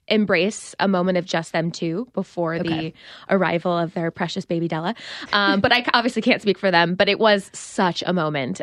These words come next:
Speaker 1: Um, and then
Speaker 2: Yeah.
Speaker 1: another one was Lauren Luyendyk, uh, from The Bachelor and Ari. So she, we knew we were gonna be designing her dress in advance, but then we found out she was pregnant. And so for us, we just wanted to make sure she felt very much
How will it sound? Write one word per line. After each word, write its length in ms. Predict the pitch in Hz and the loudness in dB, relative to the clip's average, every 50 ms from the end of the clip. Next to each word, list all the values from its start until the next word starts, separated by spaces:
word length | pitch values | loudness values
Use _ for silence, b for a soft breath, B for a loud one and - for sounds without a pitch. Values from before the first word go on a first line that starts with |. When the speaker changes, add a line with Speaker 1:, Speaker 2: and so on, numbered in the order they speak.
| - - | 0 2
Speaker 1:
Um, 360 | 185 175 170 165 160 160 165 - | 4 4 4 2 2 0 0 0
and 100 | 208 208 | 2 2
then 80 | 214 202 | 2 2
Speaker 2:
Yeah. 40 | |
Speaker 1:
another 280 | 196 202 196 190 202 202 | 2 2 4 4 4 4
one 220 | 190 185 185 180 | 4 4 2 4
was 220 | 170 170 165 160 - | 4 2 2 2 0
Lauren 200 | 175 170 165 160 | -2 0 0 -2
Luyendyk, 580 | 156 147 147 156 147 143 143 135 - - - - _ - | -2 -4 -4 -4 -4 -2 -2 -4 -4 -8 -14 -18 _ -8
uh, 220 | - 160 156 135 | -6 -4 -4 -6
from 180 | 156 - 190 170 | -6 -6 -6 -6
The 80 | 165 | -6
Bachelor 460 | - - 123 143 - - - - 147 135 | -6 -6 -8 -8 -10 -10 -8 -6 -6 -6
and 200 | 143 - 156 - | -6 -6 -6 -6
Ari. 360 | 120 147 151 143 131 170 165 | -4 -4 -4 -4 -4 -4 -6
So 400 | 160 - - 175 170 170 165 156 B B B B B B B B B | -4 0 2 2 4 2 0 -2 B B B B B B B B B
she, 640 | B - - - 247 220 214 208 208 202 202 196 185 - - _ _ _ _ - | B -2 0 2 2 2 4 2 4 4 2 2 2 0 -6 _ _ _ _ -2
we 140 | 220 233 233 | 0 2 2
knew 180 | 226 226 226 | 4 2 4
we 80 | 202 202 | 4 2
were 80 | 196 185 | 2 2
gonna 140 | 196 190 | 2 2
be 100 | 175 180 | 2 2
designing 400 | 175 175 170 185 160 156 156 156 | 0 0 0 0 0 0 0 -2
her 140 | 160 165 170 | -2 -2 -2
dress 560 | 160 98 - 151 170 180 - - - - - _ _ | -2 0 0 0 0 -2 -4 -12 -20 -20 -20 _ _
in 80 | - 180 | -2 -2
advance, 540 | 170 156 - 269 339 147 320 330 - - - _ | 0 0 0 2 2 2 0 -2 -6 -16 -6 _
but 140 | - 202 - | -2 0 2
then 160 | 208 190 190 | 2 2 2
we 120 | 190 180 | 0 0
found 180 | 180 202 175 165 | 2 2 0 0
out 140 | 165 - - | 0 -4 -4
she 100 | - 190 | -2 -2
was 100 | 170 - | -2 -2
pregnant. 460 | - - 208 202 196 196 175 139 - | 0 -2 -2 0 0 0 0 0 -2
And 160 | - 180 190 190 | -2 -4 -4 -2
so 420 | - - 190 175 170 170 170 170 B B B B B B B B | 0 2 4 4 4 2 0 -2 B B B B B B B B
for 200 | B - 240 - | B 2 2 4
us, 200 | 254 262 247 - | 2 2 -2 -4
we 220 | 202 208 226 233 | -6 -4 -4 -2
just 220 | 226 262 262 - | -2 -2 -2 -2
wanted 260 | 247 220 214 208 208 196 | 0 2 2 2 2 2
to 80 | 214 208 | 2 0
make 160 | 202 180 - | 0 0 0
sure 200 | - - 196 185 | -2 -4 -4 -4
she 240 | - - 202 185 190 | -4 -2 -4 -4 -4
felt 560 | - - 180 170 165 160 - - - - - _ _ _ _ - | -2 0 0 2 2 0 -2 -8 -18 -20 -20 _ _ _ _ -6
very 320 | 202 185 196 185 185 185 | -2 0 2 2 2 0
much 500 | 180 170 165 - - - - - - - | 0 -2 -4 -4 -6 -10 -10 -10 -10 -12